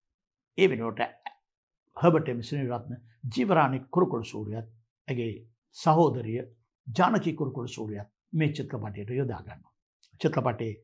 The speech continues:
ප්‍රධාන චරිතය රඟපෑවේ හර්බර්ට් එම් සෙනවිරත්න. ඉතින් ඔහු තම විශිෂ්ට චරිත නිරූපණයක්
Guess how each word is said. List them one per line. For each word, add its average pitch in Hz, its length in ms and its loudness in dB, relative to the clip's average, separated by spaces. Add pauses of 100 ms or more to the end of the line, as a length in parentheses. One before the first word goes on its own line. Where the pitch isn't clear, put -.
(280)
ප්‍රධාන 151 420 6
චරිතය 131 360 -4
රඟපෑවේ 110 560 -8 (180)
හර්බර්ට් 143 460 2
එම් 117 200 -4
සෙනවිරත්න. 104 560 -6 (100)
ඉතින් - 280 -4
ඔහු 143 240 2 (360)
තම 143 200 -4 (160)
විශිෂ්ට 156 460 -2
චරිත 147 320 -2
නිරූපණයක් 117 580 -6